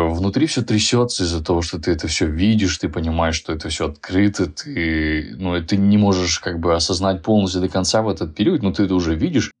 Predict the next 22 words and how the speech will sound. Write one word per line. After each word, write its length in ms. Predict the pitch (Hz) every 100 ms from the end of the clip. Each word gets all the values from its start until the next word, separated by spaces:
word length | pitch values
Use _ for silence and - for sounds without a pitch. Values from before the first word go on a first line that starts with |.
| _
и 280 | 87 87 87
твоя 220 | 82 101
душа 280 | 95 87 135
внутри 280 | 135 92 117
как 160 | 101 90
будто 200 | 95 101
бы 120 | 92
радуется. 480 | 92 78 67 69 -
Знаешь, 280 | 87 90 -
твой 320 | - 82 78
маленький 300 | 90 92 87
демонёнок 480 | 85 85 87 143 98
такой, 280 | 101 - 87
«Да, 280 | 82 101 104
нифига 500 | 87 82 95 107 107
себе, 680 | - 101 98 110 90 73 - _ _
вау». 560 | 82 87 80 - - - _ _ _ _
Мы, 120 | 101
естественно, 540 | 101 123 113 95 87 85
разбредаемся 640 | 85 104 90 87 82 -
по 120 | 85
залу, 500 | 92 123 143 123 117